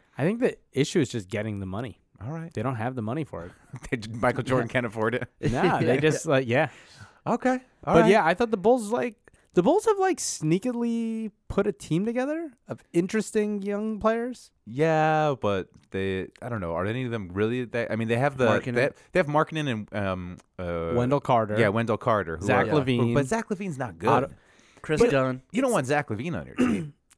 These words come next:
Speaker 1: It's, like, this weird, s-, like, considering for where they were.
Speaker 2: Right.
Speaker 1: You're kinda like, yeah, it's not gonna go anywhere, but
Speaker 3: It
Speaker 1: you're
Speaker 3: might
Speaker 1: kinda
Speaker 3: be,
Speaker 1: like,
Speaker 3: they might
Speaker 1: it
Speaker 3: be good enough next year to, like, be, like, an eighth seed in the East.
Speaker 1: It, it
Speaker 3: <laughs>
Speaker 1: feels
Speaker 2: No, come on, with, uh,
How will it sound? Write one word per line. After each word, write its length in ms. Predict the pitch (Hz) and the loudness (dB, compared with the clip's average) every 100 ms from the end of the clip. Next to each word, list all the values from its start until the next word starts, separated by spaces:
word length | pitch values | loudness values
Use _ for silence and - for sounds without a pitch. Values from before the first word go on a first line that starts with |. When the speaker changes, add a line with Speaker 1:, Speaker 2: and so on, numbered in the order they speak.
| _ _ _ - | _ _ _ -4
Speaker 1:
It's, 260 | 233 - | -4 -4
like, 220 | 311 311 - | -4 -4 0
this 200 | 302 165 | -2 0
weird, 500 | 147 196 240 247 190 | 2 4 6 4 0
s-, 220 | - - 190 | -10 -10 0
like, 260 | 180 170 | 0 2
considering 500 | - 160 - 208 214 | 0 0 2 2 2
for 120 | - | 0
where 300 | 151 135 143 | 2 4 4
they 180 | 139 120 | 4 0
were. 540 | 107 104 113 147 262 - _ | 0 0 2 2 0 -6 _
Speaker 2:
Right. 300 | 98 90 78 - _ _ _ - | -2 -2 -2 -10 _ _ _ -6
Speaker 1:
You're 260 | 127 139 | 0 0
kinda 400 | 135 - 214 247 | 0 -2 -2 2
like, 500 | 233 196 185 180 - _ _ _ _ _ _ _ - | 4 4 4 0 -4 _ _ _ _ _ _ _ 2
yeah, 220 | 180 135 | 2 2
it's 100 | 131 | 2
not 100 | 233 | 2
gonna 100 | 196 | 0
go 300 | 107 123 131 | 0 2 4
anywhere, 280 | 151 185 220 | 4 4 2
but 120 | 196 | 2
Speaker 3:
It 40 | - | 2
Speaker 1:
you're 60 | |
Speaker 3:
might 60 | 190 | 2
Speaker 1:
kinda 120 | 208 | 4
Speaker 3:
be, 40 | 220 | 4
Speaker 1:
like, 140 | 214 | 4
Speaker 3:
they 80 | 233 | 4
might 140 | 285 | 4
Speaker 1:
it 60 | 240 | 2
Speaker 3:
be 100 | 208 | 0
good 160 | 151 147 | 2 2
enough 260 | 143 131 135 | 2 0 -2
next 300 | 127 - 135 | -4 -4 -2
year 140 | 123 | 0
to, 100 | 120 | 0
like, 260 | 113 110 - _ - | 0 -2 -6 _ -6
be, 140 | 120 | -2
like, 120 | 110 107 | -2 -4
an 100 | 101 | -6
eighth 200 | 104 - | -6 -8
seed 240 | 113 101 | -10 -8
in 100 | 104 | -6
the 80 | 101 | -6
East. 420 | 107 - - - | -8 -10 -8 0
Speaker 1:
It, 100 | 226 98 - | 0 0 0
it 100 | 220 | 0
Speaker 3:
<laughs> 160 | - - | 0 4
Speaker 1:
feels 380 | 277 370 381 | 4 6 4
Speaker 2:
No, 300 | 190 - 92 - | 2 0 -2 -4
come 140 | 156 | 0
on, 140 | 151 127 | 2 2
with, 180 | 135 135 | 0 2
uh, 180 | 120 | 0